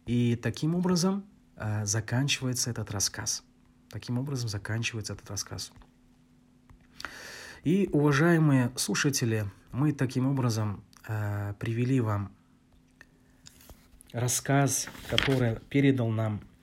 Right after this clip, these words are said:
Абдулла ибн Кааб, это сын Кааба ибн Малика, о походе на Табук. И, э, в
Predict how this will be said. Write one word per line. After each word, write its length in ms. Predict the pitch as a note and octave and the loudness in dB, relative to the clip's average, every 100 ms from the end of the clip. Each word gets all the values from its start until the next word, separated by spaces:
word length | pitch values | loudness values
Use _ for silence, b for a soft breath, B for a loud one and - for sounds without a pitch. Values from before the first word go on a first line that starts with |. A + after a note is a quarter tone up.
| B B B B B B B | B B B B B B B
Абдулла 500 | - B2+ B2 B2+ A#2+ | -6 -4 0 2 2
ибн 180 | A2+ A2 | 0 -6
Кааб, 380 | G#2 C3+ C3 C3 | -4 -2 -2 -2
это 340 | A2 - G2+ - | -6 -4 -4 -2
сын 480 | - - B2+ A2+ G#2+ | -2 2 2 0 -2
Кааба 420 | - B2 A#2 A#2 | 0 0 0 -2
ибн 280 | A2+ A2 G#2+ | -4 -6 -2
Малика, 560 | A2+ C#3 B2+ C3+ C3+ - _ _ _ _ _ _ B B B B B | 0 2 0 -2 -6 -8 _ _ _ _ _ _ B B B B B
о 100 | A2 | -8
походе 580 | - A#2+ B2+ A2+ A2 E2 - | -6 -4 -2 0 0 -2 -6
на 100 | A2 | -8
Табук. 640 | G#2+ G#2 A#2 C#3+ C#3 - - - | -4 -2 0 -2 -2 -6 -8 -14
И, 680 | G#2+ A2 G#2+ G#2+ G#2 G#2 G#2+ A#2+ _ _ - - _ _ _ - _ _ _ _ _ - B B B B | -10 -8 -8 -8 -8 -8 -10 -14 _ _ -20 -20 _ _ _ -20 _ _ _ _ _ -16 B B B B
э, 40 | A#2 | -4
в 360 | A2 A2+ A2 | -2 -2 -4